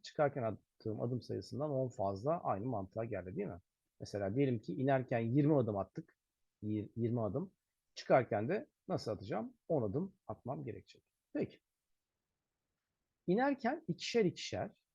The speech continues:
değil mi? Çıkarken üçer üçer. Peki merdiven sayısı?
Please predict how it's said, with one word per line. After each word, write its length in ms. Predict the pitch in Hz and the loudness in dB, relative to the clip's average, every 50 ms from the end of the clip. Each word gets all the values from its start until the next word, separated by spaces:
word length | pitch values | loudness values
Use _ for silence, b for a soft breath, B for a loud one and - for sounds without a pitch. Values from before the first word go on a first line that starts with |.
| _ _ _ _ - | _ _ _ _ -2
değil 120 | 110 - | 0 2
mi? 220 | 214 131 95 90 - _ _ _ _ _ _ _ _ _ _ _ | 2 0 -2 -4 -10 _ _ _ _ _ _ _ _ _ _ _
Çıkarken 500 | - - - - 214 156 135 - 247 262 | -18 -12 2 6 6 6 6 4 -2 -4
üçer 300 | - 214 175 - - 135 | -2 -4 -4 0 0 0
üçer. 420 | 107 98 - - - - - - _ _ _ _ _ _ _ _ _ _ _ | 0 0 -6 -12 -18 -18 -20 -20 _ _ _ _ _ _ _ _ _ _ _
Peki 200 | - 240 233 - | -6 -2 0 2
merdiven 500 | 180 165 165 180 196 214 247 269 285 285 | 4 8 8 8 8 6 4 2 2 2
sayısı? 540 | 247 - 233 196 160 127 - - 107 95 - | 0 2 4 4 4 4 0 -4 -8 -8 -8